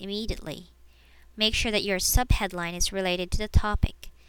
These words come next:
This will give an impression to the viewer about the content. Eight, do not go beyond the topic for each paragraph. Make sure that the topic of each paragraph talks about only one idea.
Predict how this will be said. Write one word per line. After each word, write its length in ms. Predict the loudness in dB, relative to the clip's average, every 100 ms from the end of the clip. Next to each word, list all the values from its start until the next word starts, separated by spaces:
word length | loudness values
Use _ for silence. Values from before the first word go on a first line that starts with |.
| -20 -20 -2
This 220 | 0 2 0
will 140 | -2
give 240 | -2 -4
an 80 | -2
impression 560 | -6 -4 -4 -2 -6 -4
to 80 | -2
the 120 | -2
viewer 420 | -2 -4 -4 -8
about 240 | -6 -6 -4
the 60 | -8
content. 440 | -6 -6 -6 -8 -14 -20 -20 _
Eight, 340 | -4 -4 -8 -12 -12 -20 -18 -18 -18 -20 -20 -2
do 100 | 2
not 260 | 2 0
go 160 | 0 -2
beyond 360 | 0 0 0 -2
the 80 |
topic 460 | 6 6 6 -2 -12
for 220 | -12 -10 -6
each 320 | -6 -4 -2
paragraph. 720 | -2 -2 -4 -10 -12 -14 -18 -20 -20 -20 -20 -20 -20 -20 -4 -2
Make 220 | 0 4
sure 240 | 6 6 4
that 100 | 0
the 180 | 4
topic 400 | 4 4 2 0
of 140 | -4 -4
each 300 | -4 -2 0
paragraph 540 | 0 -2 -2 -8 -4
talks 360 | 0 0 0 -4
about 280 | -2 -4 -4
only 240 | -8 -6
one 220 | -6 -6 -6
idea. 460 | -6 -6 -6 -10